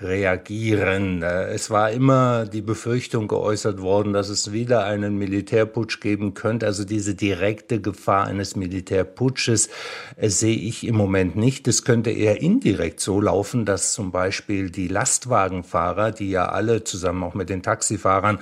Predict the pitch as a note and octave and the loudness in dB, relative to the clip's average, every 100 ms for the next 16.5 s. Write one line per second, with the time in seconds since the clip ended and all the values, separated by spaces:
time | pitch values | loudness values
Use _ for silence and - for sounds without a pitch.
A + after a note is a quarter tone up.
0 | - - - G#2+ F#2+ - G2 F#2 F#2 - | -6 -14 -2 2 2 2 0 0 -2 -6
1 | - G2 A2 G#2+ G2 A2+ G#2+ G2+ - G#2 | -4 0 2 2 4 4 2 0 2 2
2 | G2 G#2+ G2 G2 G2 - F2+ F#2 A2 A2 | 2 -2 -2 0 -2 -2 0 2 2 2
3 | F2 F#2+ G2 A2 D#3+ A2+ - G2+ F#2+ G#2 | 0 -2 0 2 4 2 0 -4 -2 -4
4 | - - F#2+ - G#2+ F2+ - B2+ - A2+ | -4 -6 -6 -6 -6 -6 -4 -4 -2 -2
5 | G2+ F#2+ - G2+ G2+ G2 G2 G2 F#2 G2 | -2 -2 2 2 2 0 0 0 -2 -4
6 | - F2+ F#2+ F#2 F2+ F2+ - A2+ A#2+ - | -6 -2 0 0 0 -2 -2 -2 -2 0
7 | G2 F2+ G2 G2 G2 - G2 E2+ F#2 - | -2 0 0 0 0 -2 -4 -4 -8 -6
8 | G2 - F#2 E2+ F#2 A#2 C3+ A#2 - - | -6 -2 -2 -2 -2 2 2 2 -4 -2
9 | - A2 - - G2 A#2+ C3 - - - | 2 2 2 4 6 6 4 -2 -6 0
10 | A2 - - D3 F#3 - C3+ - C#3+ - | 2 2 0 2 2 4 4 4 2 2
11 | C3+ A#2 B2+ B2 A#2 B2 A#2 A#2+ C3 C3+ | 2 2 0 -2 0 0 0 -2 0 0
12 | C#3 C3+ C3+ D3+ C#3+ C#3+ - D3 C#3 D3 | 0 2 2 0 -2 -2 -2 -2 0 -2
13 | - C#3+ - D3 C#3 C#3+ D#3 D3+ C#3 A#2+ | 0 -2 0 0 0 2 2 2 2 -2
14 | A2+ A2 G#2+ G#2+ A2 G#2+ G#2 G#2+ G#2+ G2+ | -2 -2 -2 -4 -4 0 0 0 0 0
15 | G2+ G2+ G2+ G#2+ G#2 - E3+ E3+ D#3+ D#3 | 0 -2 -2 -2 -2 -2 -2 0 0 0
16 | D3 C#3+ C#3 C3 | 0 0 4 4